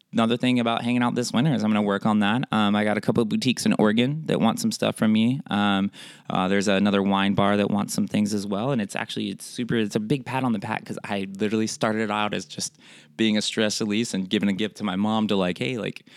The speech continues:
I just sent some stuff off to a girl in California. Like, it's, it's super cool. It's like, a, it's a big pat on the back. And like I said, still uncomfortable and feeling it out. But, um, good thing about here is whenever you're in an artistic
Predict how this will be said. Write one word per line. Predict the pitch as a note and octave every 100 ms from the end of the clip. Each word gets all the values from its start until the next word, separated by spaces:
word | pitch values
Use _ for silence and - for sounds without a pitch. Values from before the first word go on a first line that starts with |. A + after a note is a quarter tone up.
| - - _ _
I | A2
just | A2+ -
sent | - G2+
some | -
stuff | G2 G#2+ G2
off | G#2 -
to | A#2+
a | A2
girl | A2+ A2+
in | G#2+
California. | A2 A#2 B2 C#3 -
Like, | C#2+ -
it's, | G#2+ - -
it's | - G2+
super | - E3 D#3
cool. | C#3 D#3 B2
It's | F#2+ - -
like, | G2
a, | G#2 G#2 G#2
it's | G2+
a | G#2+ G2+ _
big | A2+ A2
pat | - A2+
on | G#2+
the | G2+
back. | G2+ - -
And | F#2+ F#2
like | F#2
I | F#2+
said, | - F#2 F#2+
still | - A2+ G#2+
uncomfortable | G#2 A#2+ A#2+ C3 C#3 C#3+ D3 -
and | G#2 G2
feeling | - A2+ G#2+
it | G2+
out. | G2+ A2 -
But, | - F#2+ - - - -
um, | - F#2 F2+ F#2 - G#2
good | G#2 G#2+
thing | A2 G#2
about | G2+ G2
here | G#2 G2 G2+ G#2+ -
is | G2+ F#2+ F#2+ -
whenever | G2+ F#2+
you're | G2 F#2+ G2 F#2+ -
in | - G2
an | F#2
artistic | - - - - - - - -